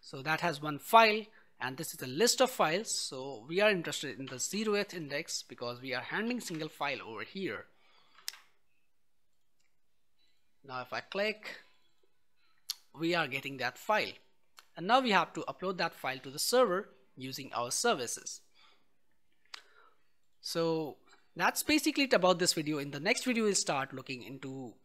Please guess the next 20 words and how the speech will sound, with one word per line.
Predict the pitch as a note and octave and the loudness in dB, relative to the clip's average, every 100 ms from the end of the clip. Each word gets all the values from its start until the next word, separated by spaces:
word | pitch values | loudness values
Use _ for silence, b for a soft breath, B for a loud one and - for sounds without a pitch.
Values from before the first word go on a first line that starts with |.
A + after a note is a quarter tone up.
| B B - | B B 0
how | D#3 D#3+ | 4 4
we | E3 | 2
can | D3+ | -2
integrate | - D3+ D3 C#3+ D3+ E3 D#3 - - | -8 -10 -8 -6 -2 0 -2 -6 -2
our, | C#3+ C#3+ C3+ C3 B2 - B B B - | -2 0 -2 -2 -4 -6 B B B -10
uh, | D3+ D3 C3 - | -4 0 0 -2
services, | - G#3 B3+ C4 G#3 G3+ | 2 6 6 6 0 -2
A | E3+ E3+ | -4 -4
P | D#3+ | -2
I | C#3+ | -2
services, | - A#3 A#3 - E3+ E3+ - | 2 2 2 -2 -4 -6 -10
as | - C3+ C#3+ | -2 -2 -2
well | C3+ C3 | -4 -4
as | B2+ | -2
the | - - | -4 -2
up-, | C3+ - | -4 -2
progress | F3 F3+ E3 - | 2 2 2 0
uploader, | D3 G3 A#3 G#3+ G#3 | -2 4 4 4 0
progress | D#3 C#3 C#3 | -2 -2 -8
indicator. | E3+ E3 F3+ A#3 A#3 F3+ | -6 -4 -2 -4 -2 -2